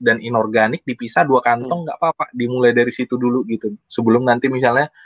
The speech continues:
Speaker 1: wah inorganiknya dipisah nih gitu ya, eh, gelas, kertas, kaca gitu. Eh, yang sederhana aja dulu nggak apa-apa gitu, nanti makin kebiasaan akan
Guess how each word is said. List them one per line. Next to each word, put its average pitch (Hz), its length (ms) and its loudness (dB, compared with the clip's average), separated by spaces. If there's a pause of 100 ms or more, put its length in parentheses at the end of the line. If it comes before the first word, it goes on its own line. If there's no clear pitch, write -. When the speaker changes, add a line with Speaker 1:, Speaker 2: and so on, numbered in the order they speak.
(160)
Speaker 1:
wah 123 160 -2
inorganiknya 110 640 -2
dipisah 135 400 -4
nih 160 320 4
gitu 120 240 0
ya, 113 160 4 (480)
eh, 104 260 -4 (220)
gelas, 110 560 2 (320)
kertas, - 640 -4
kaca 101 560 -4
gitu. 101 480 -12 (960)
Eh, 110 280 0
yang 113 160 2
sederhana 117 560 0
aja 120 120 -4
dulu 131 280 -2
nggak 107 160 2
apa-apa 107 440 -2
gitu, 98 200 -8
nanti 101 400 -4 (120)
makin 104 320 -4
kebiasaan 107 720 0
akan 95 440 -4